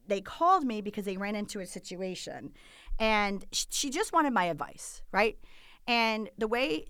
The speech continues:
'cause sometimes you get in this all, your own little echo chambers, right? And you just wanna make sure, like, "Am I, am I losing it here?" And she told me what happened,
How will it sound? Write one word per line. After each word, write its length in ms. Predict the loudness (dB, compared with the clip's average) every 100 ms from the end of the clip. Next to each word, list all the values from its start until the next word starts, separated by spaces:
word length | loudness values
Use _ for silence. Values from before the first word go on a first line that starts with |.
| -12 -4
'cause 140 | 2
sometimes 540 | 4 2 2 2 2
you 60 | -2
get 160 | -4 -2
in 60 |
this 120 | -4
all, 200 | -2 -4 -4
your 140 | -4
own 200 | -4 -4
little 180 | -6 -4
echo 240 | -6 -4 -8
chambers, 500 | -8 -10 -10 -10 -2
right? 320 | 0 0 -2 -4
And 120 | -4
you 60 |
just 120 | -4 -6
wanna 140 | -2
make 180 | -2 -2
sure, 180 | -4 -4
like, 200 | -4 -4
"Am 140 | -6 -6
I, 460 | -10 -8 -6 -8 -10 -20 -20 -12
am 120 | -8 -4
I 260 | -2 0 2
losing 320 | 2 2 0
it 120 | -2
here?" 440 | -4 -2 0 0 -2 -8 -8 -10 -14 -16 -4
And 320 | 0 2 0
she 140 | -4 -4
told 240 | -2 -2
me 180 | -2 0
what 160 | 0
happened, 680 | 4 2 2 -4 -4 -8